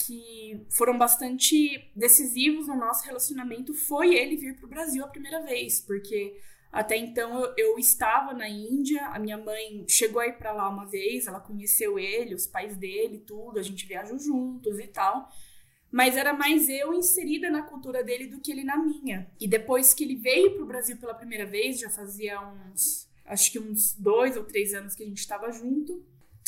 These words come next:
ele veio a primeira vez, aí ele conheceu meu pai, a mi-, o restante da minha família, todo mundo gostou muito dele,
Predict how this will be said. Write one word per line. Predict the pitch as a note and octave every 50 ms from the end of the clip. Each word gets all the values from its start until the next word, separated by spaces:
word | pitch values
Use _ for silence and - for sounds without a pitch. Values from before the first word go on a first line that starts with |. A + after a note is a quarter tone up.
| - -
ele | G#3+ A3 A#3+ A#3+
veio | A#3 - A3+ A#3 B3+ D4 D4
a |
primeira | - D4+ B3+ B3+ B3+ C4 B3+
vez, | - A#3+ A3 A3+ C#4 E4+ - - - - - - - - - - - - - -
aí | - - G3+ G#3 A3+ A#3 A#3
ele | A3+ A#3+ A#3+ B3 A#3+ -
conheceu | - B3 A#3 A#3 A#3+ A#3 - A#3+ G#3+
meu | G#3+ A#3 C4+ F4 F4 -
pai, | D4 B3+ B3 B3+ C4+ D4+ D#4+ C4+
a | A3+ A3
mi-, | G#3 G#3+ G#3+
o | A3
restante | A3 A#3+ A#3+ - - - A#3 B3 C4 -
da | C#4+
minha | B3 A#3 A#3+
família, | - C4 A3+ G#3+ A3 A#3+ B3
todo | A#3+ - A3+ A3
mundo | A3 - A3
gostou | A3 A3+ - - A#3+ A#3
muito | A#3 - -
dele, | - G#3 A3+ G#3 G3+ G#3+ A#3+ C#4 D4 D4 D4 -